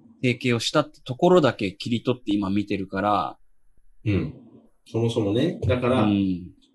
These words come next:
Speaker 2: もう性格、性格も絶対あるけど、
Speaker 1: うん。
Speaker 2: 親から、自分の親から、あの、学ぶこともあるし、
Speaker 1: うん。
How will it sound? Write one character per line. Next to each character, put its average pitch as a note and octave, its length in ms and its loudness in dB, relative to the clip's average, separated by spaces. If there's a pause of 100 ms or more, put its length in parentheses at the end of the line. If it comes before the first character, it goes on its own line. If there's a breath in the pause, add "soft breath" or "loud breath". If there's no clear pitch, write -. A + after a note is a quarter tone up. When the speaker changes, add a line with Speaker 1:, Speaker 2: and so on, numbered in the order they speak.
(200)
Speaker 2:
も D3+ 180 2
う - 40 -4
性 D3+ 240 2
格、 D#3 360 -2 (440)
性 G3 200 2
格 - 260 2
も - 260 -4
絶 G2+ 180 -4
対 G#2+ 160 4
あ G#2 60 4
る G#2+ 100 -2
け - 140 -12
ど、 F#2+ 300 0 (280)
Speaker 1:
う G#2 40 -6
ん。 G2+ 200 0
Speaker 2:
親 B2 220 0
か B2 100 -2
ら、 G2+ 260 0 (440)
自 A2+ 120 -20
分 A#2 120 -2
の G2+ 100 -6
親 F#2+ 220 -4
か - 100 -14
ら、 E2+ 300 -16
あ E2 140 -20
の、 D2+ 80 -20 (300)
学 G2+ 300 -6
ぶ G2 300 -2
こ A#2 80 -4
と A#2 100 -8 (160)
も G2 260 -8 (220)
あ F2 120 -4
る E2+ 120 0
し、 - 480 0 (180)
Speaker 1:
う A2 40 -4
ん。 F#2+ 300 -2